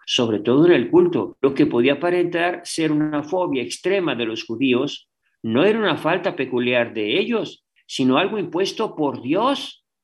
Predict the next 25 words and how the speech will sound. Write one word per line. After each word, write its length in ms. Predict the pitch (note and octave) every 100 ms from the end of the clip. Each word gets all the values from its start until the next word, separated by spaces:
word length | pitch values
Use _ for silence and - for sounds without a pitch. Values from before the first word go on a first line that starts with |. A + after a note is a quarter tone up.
| _ _
para 240 | C#3+ E3+
permitirles 680 | D#3 D#3 D3 - G3 A3+ E3+
llevar 440 | D3 D#3+ G3 - - _
a 160 | D3
cabo 260 | D#3+ F#3 G#3+
la 140 | F3
misión 600 | C#3 A#2+ - G3 A#3+ G#3 - _ _ _ _
para 220 | D3 C#3+
la 220 | D3+ D3 D#3+
cual 160 | E3+
habían 320 | E3 D3 D#3
sido 320 | D3 - C#3 B2+
elegidos. 560 | A#2 - G#3 F3+ A#2+ - _
"No 240 | A#2+ D#3 F3+
te 120 | G3
contamines 680 | G#3 D#3 C#3+ D#3 G3+ A3
con 160 | - D3+
los 160 | C3+ A2
demonios, 560 | G#2+ B2 F#3 G3+ C3+
no 160 | B2 D#3+
te 120 | G3
contamines 680 | G3 F3 D3+ E3 G#3+ A3+ -
con 160 | D3+
otras 300 | D3+ D3+ D3+
religiones". 880 | C3+ B2 A#2+ - E3+ G#3+ A2 - -